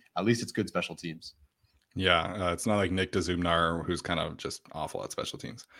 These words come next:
Speaker 1: There was a
Speaker 2: Uh,
Speaker 1: time I wanted him back, though, 'cause good Lord.
Speaker 2: Sean Parmenter, "Nick in more than flowers tonight." Am I right? Uh, <laughs>
Speaker 1: Sure, yeah. I mean, I,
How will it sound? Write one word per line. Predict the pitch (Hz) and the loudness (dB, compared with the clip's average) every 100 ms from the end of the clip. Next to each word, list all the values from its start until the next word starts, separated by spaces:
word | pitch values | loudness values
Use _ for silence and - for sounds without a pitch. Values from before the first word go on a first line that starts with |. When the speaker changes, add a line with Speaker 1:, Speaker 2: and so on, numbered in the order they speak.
| - - | -20 8
Speaker 1:
There | 127 | 12
was | 165 | 12
a | 190 | 12
Speaker 2:
Uh, | |
Speaker 1:
time | 156 143 | 12 12
I | |
wanted | 127 127 120 | 12 12 10
him | 113 | 8
back, | 110 107 - | 10 8 6
though, | - | -4
'cause | - | -4
good | - 113 95 | -4 -4 -4
Lord. | 95 92 82 - _ _ - - 139 - | -6 -4 -6 -8 _ _ -14 -8 -8 -2
Speaker 2:
Sean | - 123 113 | 8 10 12
Parmenter, | 120 113 110 101 | 12 12 10 8
"Nick | 104 113 127 | 8 8 8
in | 110 | 8
more | 110 | 8
than | 104 | 6
flowers | 90 98 90 87 | 6 8 8 4
tonight." | 90 80 76 | 2 2 2
Am | 90 | 0
I | 90 | 2
right? | 92 98 101 - | 4 4 4 2
Uh, | 95 98 95 101 - | 2 4 6 4 8
<laughs> | 349 - 415 392 392 | 6 6 2 0 0
Speaker 1:
Sure, | - 160 165 127 | 8 12 12 12
yeah. | 117 175 139 | 12 12 12
I | 117 | 12
mean, | 127 | 8
I, | 127 | 6